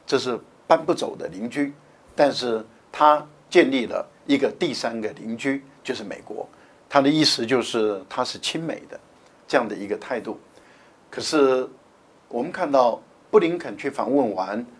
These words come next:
蒙古也回以热烈的拥抱之后，但是美国能为蒙古做些什么事呢？美国能够真正的实实在在的为蒙古做些什么事呢？看起来就一张嘴，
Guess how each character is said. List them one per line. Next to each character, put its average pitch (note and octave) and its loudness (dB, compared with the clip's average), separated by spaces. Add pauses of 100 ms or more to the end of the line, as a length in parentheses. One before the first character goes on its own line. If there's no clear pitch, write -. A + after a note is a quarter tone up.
蒙 D#3 4
古 C3 -4
也 G2 -8
回 B2 -2
以 B2 -6 (260)
热 D#3 2
烈 B2 -2
的 G#2 -6
拥 G2 -8 (100)
抱 A#2 2
之 G#2+ -8
后， - -4 (600)
但 F3+ 0
是 F3 0 (280)
美 G#2 -10
国 A2+ 0 (200)
能 B2 -4
为 D#3+ 0
蒙 A#2+ -2
古 C#3 -12
做 C3 0
些 A#2+ -6
什 F2+ -14
么 F#2+ -16
事 - -6
呢？ B2+ -10 (600)
美 B2 0
国 C#3 6 (260)
能 C3+ 0
够 D#3+ 0
真 F#3 -2
正 E3+ 2
的 G#2+ -4
实 B2+ -4
实 C3+ -6
在 D3 -2
在 C3+ 6
的 A2+ 0
为 C3+ 6
蒙 A#2 0
古 F#2+ -10
做 C3 -2
些 B2 -4
什 G#2 -12
么 G#2 -12
事 C#3+ -6
呢？ C#3+ -6 (360)
看 A3 0
起 - -14
来 - -8 (400)
就 A3 -2
一 A#2 -8
张 A2 -6
嘴， - -12